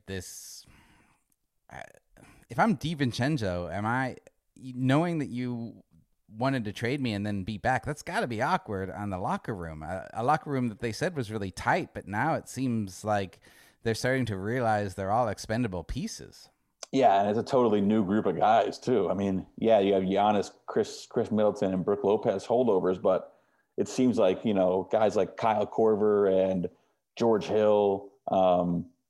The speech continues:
Speaker 2: and Wes Matthews were very big for the culture there, um, in that locker room, so they'll have to rebuild that, too. I mean, Jrue Holiday is known to be a great leader, so maybe he can help out with that. I mean,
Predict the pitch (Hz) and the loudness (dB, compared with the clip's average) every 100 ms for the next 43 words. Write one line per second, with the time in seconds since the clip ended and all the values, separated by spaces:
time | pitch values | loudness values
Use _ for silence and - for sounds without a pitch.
0 | - 98 95 101 101 107 98 98 104 110 | -2 0 2 2 2 2 2 4 2 2
1 | 95 92 95 92 95 95 107 92 - 98 | 0 4 4 4 0 0 2 0 2 0
2 | 104 101 98 95 - _ _ _ _ 98 | 2 4 4 2 -2 _ _ _ _ -2
3 | 95 87 90 - - 104 95 98 101 - | 0 0 -2 -8 -4 2 2 4 2 2
4 | 101 98 92 95 101 104 - 95 95 101 | 2 2 2 2 4 2 0 0 2 2
5 | 95 87 98 92 - 120 117 101 92 85 | 2 4 4 2 2 0 2 2 0 -2
6 | - _ _ _ - 110 98 98 95 92 | -6 _ _ _ 0 2 6 6 6 4
7 | 95 98 98 98 87 92 87 98 92 95 | 4 2 2 0 0 0 2 2 2 2
8 | 95 95 110 98 95 156 - - 98 - | 2 2 0 0 0 -2 0 2 2 4
9 | 98 - 104 107 131 - | 2 4 4 4 2 -2